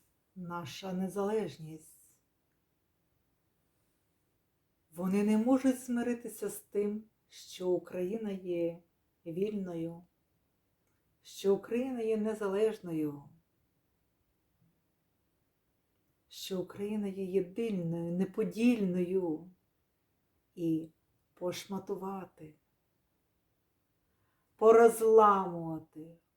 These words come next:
порозбивати вони не можуть.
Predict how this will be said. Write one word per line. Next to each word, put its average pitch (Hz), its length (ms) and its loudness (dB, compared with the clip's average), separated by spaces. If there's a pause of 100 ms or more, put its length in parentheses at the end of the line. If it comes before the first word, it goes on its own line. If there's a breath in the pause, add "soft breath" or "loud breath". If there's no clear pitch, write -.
(100)
порозбивати 170 1400 -4 (1700)
вони 202 340 -4
не 190 120 -2
можуть. 196 440 -8